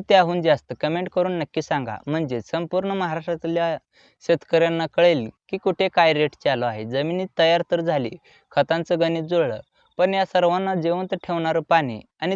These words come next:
तुमची ड्रिप यंत्रणा सज्ज आहे का? तिसरा मुद्दा थेट तुमच्या पाण्याच्या बचतीशी आणि पिकाच्या आयुष्याशी जोडलेला आहे.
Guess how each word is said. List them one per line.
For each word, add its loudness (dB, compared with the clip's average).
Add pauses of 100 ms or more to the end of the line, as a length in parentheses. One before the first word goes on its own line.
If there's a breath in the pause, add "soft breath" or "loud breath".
तुमची 0
ड्रिप -2
यंत्रणा -2
सज्ज -2
आहे 0
का? -2 (580 soft breath)
तिसरा 2
मुद्दा 2
थेट 0
तुमच्या -2
पाण्याच्या 2 (220)
बचतीशी -2 (140)
आणि -2
पिकाच्या 2
आयुष्याशी -4
जोडलेला -2
आहे. -12